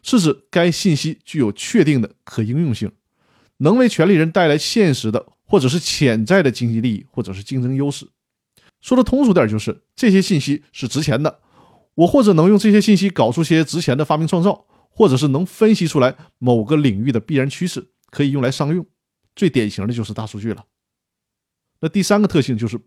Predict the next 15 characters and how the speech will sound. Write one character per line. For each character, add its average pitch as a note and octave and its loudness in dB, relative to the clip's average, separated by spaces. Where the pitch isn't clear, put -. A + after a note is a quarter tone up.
保 - -4
密 C3 -6
性， - -10
是 C4 0
指 F3 4
权 F#3 2
利 A3+ 4
人 F3 2
采 - -2
取 C#3+ -2
了 B2 0
保 G2+ -2
密 A#2+ -6
措 B2+ -2
施， C#3 -6